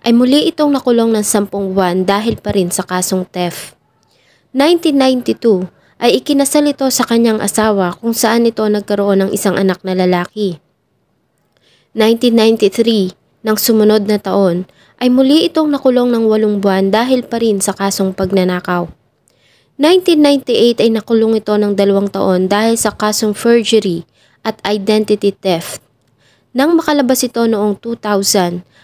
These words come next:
ay muli itong nakulong sa kasong panggagahasa at hinatulan ng tatlong taon at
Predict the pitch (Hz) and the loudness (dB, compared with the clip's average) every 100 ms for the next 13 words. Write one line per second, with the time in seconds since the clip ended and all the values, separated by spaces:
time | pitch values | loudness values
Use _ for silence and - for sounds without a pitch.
0 | _ 240 233 247 254 294 294 285 269 254 | _ 0 2 2 2 0 2 0 0 0
1 | 233 226 220 208 214 214 226 208 208 202 | 0 0 -2 -4 -2 -2 0 -2 -2 -2
2 | 202 196 196 196 196 - 185 - _ _ | 0 0 0 -2 -2 -2 -4 -6 _ _
3 | _ - 208 214 233 214 185 226 208 196 | _ -6 -6 -2 0 0 0 0 2 0
4 | 196 - 196 - 196 190 - 202 185 185 | -2 -4 -8 -6 -6 -2 0 2 0 -4